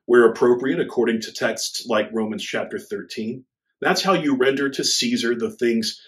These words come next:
that are Caesar's. But Jesus also says to render to God the things that are God's. You render to Caesar the things that bear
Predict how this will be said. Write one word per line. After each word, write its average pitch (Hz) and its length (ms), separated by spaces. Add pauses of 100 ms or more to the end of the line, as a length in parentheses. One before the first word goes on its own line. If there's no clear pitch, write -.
(180)
that 113 100
are 110 80
Caesar's. - 760 (480)
But 92 100
Jesus 135 400
also 165 300
says - 260
to 113 140
render 120 380
to 110 120
God - 480 (320)
the - 80
things 98 440
that 110 100
are 113 100
God's. - 640 (380)
You 127 140
render 165 260
to 147 120
Caesar 160 400
the 110 180
things 135 320
that - 180
bear 127 320